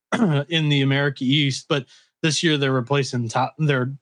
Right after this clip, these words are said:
top seven scorers, nine new players in the program, four of them in the projected starting five. Dion Brown is the only returner who played more than eight minutes a game last year. Uh, I'm not very high on this team.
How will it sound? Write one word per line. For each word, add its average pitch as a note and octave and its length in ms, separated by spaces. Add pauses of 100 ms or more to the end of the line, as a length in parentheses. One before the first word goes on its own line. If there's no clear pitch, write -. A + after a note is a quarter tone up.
(100)
top B2 300
seven F#3+ 520
scorers, E3+ 800
nine C3 400
new D#3 160
players C#3 380
in C3 60
the A2+ 60
program, B2 540
four D3 300
of C#3 60
them C3+ 320 (320)
in C#3+ 100
the B2+ 80
projected B2 480
starting A#2 360
five. A2+ 600
Dion E3+ 360
Brown D#3 540 (420)
is B2 120
the C3+ 120
only D#3+ 180
returner D3+ 680
who D#3 120
played C3+ 280
more C3+ 160
than C3+ 160 (160)
eight - 280
minutes B2 480
a C#3+ 60
game A#2 340
last E3+ 360
year. - 280 (720)
Uh, C3+ 40 (200)
I'm C3 80
not E3 200
very E3 200
high C3+ 360
on E3 120
this E3 160
team. F3 540